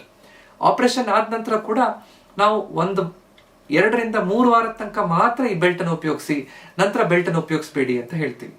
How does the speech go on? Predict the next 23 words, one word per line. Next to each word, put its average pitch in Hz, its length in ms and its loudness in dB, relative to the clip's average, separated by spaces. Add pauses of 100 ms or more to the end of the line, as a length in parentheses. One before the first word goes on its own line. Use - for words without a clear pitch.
(600)
ಈ 254 100 4
ಬೆಲ್ಟ್ 202 340 2
ಅನ್ನ 269 100 2 (140)
ಕಡಿಮೆ 175 320 2
ಮಾತ್ರ 214 360 2
ಉಪಯೋಗಿಸ್ಬೇಕು. 185 600 -2
ಯಾಕೆ, 196 380 2
ಏನ್ 139 400 -2
ಅಡ್ಡ 190 180 2
ಪರಿಣಾಮಗಳಾಗ್ಬೋದು 143 1120 -2
ಅಂತಂದ್ರೆ, 127 580 -8 (380)
ಬೆಲ್ಟ್ 214 420 0
ಕೆಲಸ 196 300 0
ಮಾಡೋದು 196 340 0
ನಮ್ಮ 190 360 -4
ಮಾಂಸಖಂಡಗಳಿಗೆ 175 840 -2
ಸಪೋರ್ಟ್ 190 480 2
ಕೊಡೋದ್ರಿಂದ. 123 440 -8 (520)
ಆದ್ರಿಂದ 262 300 2
ಅಲ್ಲಿ 196 240 2
ಯಾರೋ 220 280 4
ಒಬ್ರು 262 200 -4
ಕೆಲಸ 202 260 -2